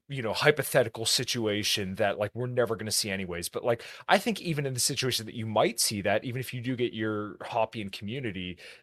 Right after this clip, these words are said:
then, <laughs> you know, there are a lot of expectations that are placed upon you. And I think that's a lot of,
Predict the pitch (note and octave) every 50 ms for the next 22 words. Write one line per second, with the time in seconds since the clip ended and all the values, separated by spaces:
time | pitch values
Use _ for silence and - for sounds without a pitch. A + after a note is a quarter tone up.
0 | - G2+ - - B2+ A#2+ A#2 A2+ A2 A#2 B2+ - - - - G3 F#3+ - - -
1 | - - - D3 D#3 D3 C3 B2 C#3+ D#3+ E3+ F3 - C#3+ C#3 C#3+ C#3+ C#3+ C3 B2+
2 | C3 C#3 - - - G2+ - - B2+ A2 - - A2 - - A#2 - - - -
3 | - - - C3+ C#3+ F3 F3+ - - G#2 - - - F#2+ E2+ E2 E2 E2 F2+ F2
4 | - A2+ A2 - A#2+ - A2+ - - G2+ G2+ G2 G2 G2+ G#2+